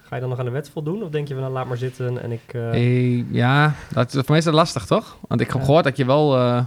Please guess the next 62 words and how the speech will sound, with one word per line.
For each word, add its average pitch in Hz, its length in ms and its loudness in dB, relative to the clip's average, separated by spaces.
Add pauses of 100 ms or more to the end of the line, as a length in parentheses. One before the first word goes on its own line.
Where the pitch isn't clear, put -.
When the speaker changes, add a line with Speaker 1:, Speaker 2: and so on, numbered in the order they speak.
(100)
Speaker 3:
Voor - 140 -10
mij 131 80 -4
is 123 60 0
het 135 100 -2
niet 123 80 -2
zo 135 100 -6
lastig, 120 300 -6
zou 117 140 -8
ik 123 60 -2
niet 123 140 -2
doen. 117 220 -2
Speaker 2:
Ja, 110 160 0
wat - 100 -4
staat 165 140 2
het 143 100 -2
ook 120 60 -2
weer? 123 80 2
Als 143 100 2
je 151 120 0
Amerika, 147 460 2
Amerika 165 400 0
persoonsgegevens, 170 680 0
en 135 200 -4 (120)
ze - 40 -6
hebben 135 180 0
daar 139 140 2
ook - 160 -2
een, 156 160 2
een 185 180 2
wet, 180 200 2
Speaker 1:
Oh - 60 2
Speaker 2:
dan, 143 100 4
Speaker 1:
ja, 117 80 0
Speaker 2:
dan 165 100 4
Speaker 1:
moet 139 80 2
Speaker 2:
voldoe 196 180 4
je 196 60 6
Speaker 1:
je, 160 60 4
Speaker 2:
daar 127 100 2
Speaker 1:
ja, 113 60 4
Speaker 2:
aan. 113 80 2
Speaker 1:
want 113 120 -2
er 165 60 0
zijn 165 140 -2
Amerikaanse 151 420 0
websites 170 400 -2
die - 100 -6
Europese 131 380 -2
bezoekers 127 340 -4
blokkeren, 113 580 -4 (280)
eh, 82 80 -8
omdat 101 160 -10
ze - 60 -8
dan 104 100 -6
niet 107 80 -4
hoeven 110 180 -6
te 107 60 -10
voldoen 110 200 -6
aan 104 60 -4
Speaker 2:
Ja. 117 120 4
Speaker 1:
die 98 80 -4
wetgeving. 95 460 -10